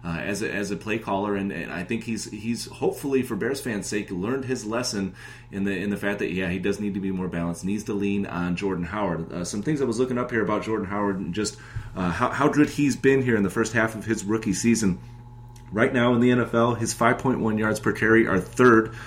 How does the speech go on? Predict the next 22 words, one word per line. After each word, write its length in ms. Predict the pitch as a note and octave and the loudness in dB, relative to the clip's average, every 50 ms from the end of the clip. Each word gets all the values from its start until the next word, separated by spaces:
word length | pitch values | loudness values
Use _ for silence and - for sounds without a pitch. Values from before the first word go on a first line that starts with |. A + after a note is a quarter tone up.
| - - - | -14 -8 -2
among 320 | - F#2+ F#2+ G2 G2 G2 G2 | 2 4 4 4 4 4 2
all, 400 | - - G2+ G#2 G#2+ G#2+ A2 G#2+ | 2 2 4 4 4 4 4 4
uh, 120 | G2+ G2 | 4 4
qualifying 720 | G2 - - G#2 A2+ A#2+ A2+ A2+ - A2 G#2 G2+ G2+ G2+ F#2 | 2 2 2 2 4 4 2 2 0 2 2 4 4 4 2
ball 240 | F#2 F#2+ G2+ G#2 | 2 2 0 0
car-, 300 | - - G2+ F#2+ F#2 - - | 2 2 2 2 2 2 0
uh, 240 | E2 E2+ D#2+ D#2 D2+ | 0 0 0 -2 -2
ball 180 | - F#2 G2+ G#2 | -2 0 -2 0
carriers. 440 | - F#2 F2 E2 E2 F2 F2 - - - - - - - - - - | 0 2 4 4 4 4 2 -2 -8 -14 -16 -16 -14 -14 -14 -12 -6
Uh, 120 | - F2+ F2 | -4 -2 0
broken 380 | E2 - C3+ D3+ - E3 D3 | 4 6 6 6 4 2 -2
tackles, 600 | - - C3 B2+ C#3 D3 - A#2+ G2+ F#2+ F#2+ - - | -2 0 2 4 4 4 2 2 0 0 -2 -2 0
he 180 | A#2 A#2 A2+ | 0 0 0
has, 260 | A#2 B2 A#2+ A#2 A2+ | 2 0 0 0 0
according 300 | A2 - - C#3+ C#3+ C#3+ | -2 -2 -2 0 0 0
to 60 | C3 - | 0 0
Football 340 | - C3+ C3+ C3 A#2 - | 0 0 2 0 0 0
Outsiders, 560 | - A#2 A#2 - - A#2 G#2+ G2+ F#2+ F#2 F2+ - | 0 -2 -2 -2 -2 -2 -2 0 0 -2 -2 -4
twenty-seven 640 | - - A#2+ C3 D3+ E3 D#3+ - D3 C3+ C#3 C3+ B2 | -8 -6 -4 -2 -2 -2 -2 -2 -2 -2 -2 -2 -4
total 280 | - - B2+ B2+ B2+ | -4 -2 0 0 0
broken 380 | G#2+ A2+ A#2 A#2+ A#2 - G#2 F2+ | 0 0 -2 -2 -2 -4 -4 -6
tackles. 600 | - G#2 A2+ A#2+ A#2+ - A2+ G2+ F#2+ F#2 - - | -4 -2 -2 -2 -2 -2 -2 -4 -4 -4 -6 -10